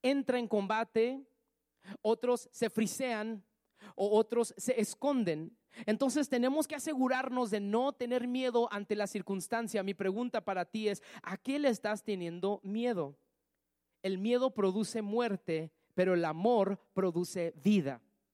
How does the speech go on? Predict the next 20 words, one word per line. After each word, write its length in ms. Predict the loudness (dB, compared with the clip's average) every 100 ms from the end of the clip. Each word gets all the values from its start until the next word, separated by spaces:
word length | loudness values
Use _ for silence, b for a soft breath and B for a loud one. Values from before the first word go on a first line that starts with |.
| _ _ _ _ _ _ _ _ _ _
Por 160 | -4 -2
eso 160 | -2
dice 240 | -2 -2 -2
la 120 | 0
Biblia 320 | 0 -2 -4
que 140 | -4 -2
Dios 240 | -2 -2
no 140 | -4
nos 180 | -4 -4
ha 60 | -4
dado 180 | -4 -4
un 80 |
espíritu 640 | -6 -6 -6 -4 -2 0 0
de 100 | 0
temor, 400 | -4 -4 -6 -8 B -8
sino 220 | -2 0
un 100 | -2
espíritu 520 | -4 -6 -6 -4 -4
de 140 | -2 -4
poder 640 | -2 0 2 0 -2